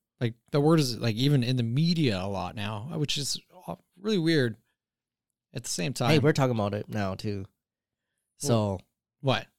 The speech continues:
Speaker 2: We're just, ain't, we're just, the fact that we're talking about it is
Speaker 1: I
Speaker 2: just
Speaker 1: know,
Speaker 2: really
Speaker 1: right?
Speaker 2: strange.
Speaker 1: Like,
Speaker 2: It's strange.
Speaker 1: but it's, uh, to me, it's like, I associate with, like,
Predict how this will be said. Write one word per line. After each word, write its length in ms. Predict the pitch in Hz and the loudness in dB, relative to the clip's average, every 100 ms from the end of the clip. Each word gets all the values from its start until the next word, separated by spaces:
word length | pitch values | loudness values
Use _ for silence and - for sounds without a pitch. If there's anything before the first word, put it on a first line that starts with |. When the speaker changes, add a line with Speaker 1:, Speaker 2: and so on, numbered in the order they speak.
| _ | _
Speaker 2:
We're 80 | 170 | -6
just, 260 | 151 147 135 | 2 2 4
ain't, 220 | 151 170 | 2 4
we're 120 | 151 | 4
just, 240 | 127 147 120 | 4 2 0
the 60 | |
fact 240 | - 151 - | 2 2 4
that 60 | |
we're 120 | 135 147 | 4 4
talking 300 | 123 107 117 | 4 0 -2
about 260 | 113 107 | -2 -2
it 140 | 110 110 | -2 -2
is 60 | |
Speaker 1:
I 100 | 131 | 4
Speaker 2:
just 100 | 196 | 6
Speaker 1:
know, 80 | 240 | 6
Speaker 2:
really 120 | 151 160 | 6 4
Speaker 1:
right? 60 | |
Speaker 2:
strange. 220 | 196 156 107 | 6 4 2
Speaker 1:
Like, 40 | 160 | -4
Speaker 2:
It's 80 | |
strange. 440 | - 240 127 190 - _ _ 143 131 _ _ - | 2 2 2 -4 -12 _ _ _ -20 _ _ 0
Speaker 1:
but 180 | 160 - | 0 2
it's, 180 | 160 127 | -2 -2
uh, 120 | 131 | -6
to 140 | - 147 | -6 -2
me, 160 | 170 | 0
it's 160 | 135 - | -2 -4
like, 240 | 107 101 110 - _ _ _ - - | -6 -6 -12 -18 _ _ _ -20 -2
I 140 | 165 | 4
associate 480 | 202 - 147 - 117 | 4 6 2 2 0
with, 260 | 104 104 - _ | -2 -6 -10 _
like, 200 | 113 92 | -6 -6